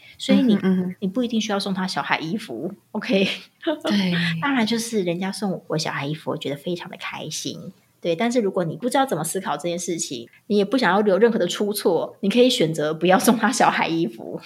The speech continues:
Speaker 2: <laughs> 我想到了，可以送口水巾，因为口水巾好贵。
Speaker 1: 啊，对，真的，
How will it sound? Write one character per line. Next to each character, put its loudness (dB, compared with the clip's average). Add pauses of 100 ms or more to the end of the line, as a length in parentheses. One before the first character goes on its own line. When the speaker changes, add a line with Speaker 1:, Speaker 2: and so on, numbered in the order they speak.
(100)
Speaker 2:
<laughs> -16
我 0
想 0
到 2
了， -4
可 -4
以 2
送 -2
口 0
水 -2
巾， -4 (180)
因 8
为 6
口 6
水 6
巾 0
好 4 (140)
贵。 10
Speaker 1:
啊， 6 (400)
对， 6 (360)
真 0
的， 8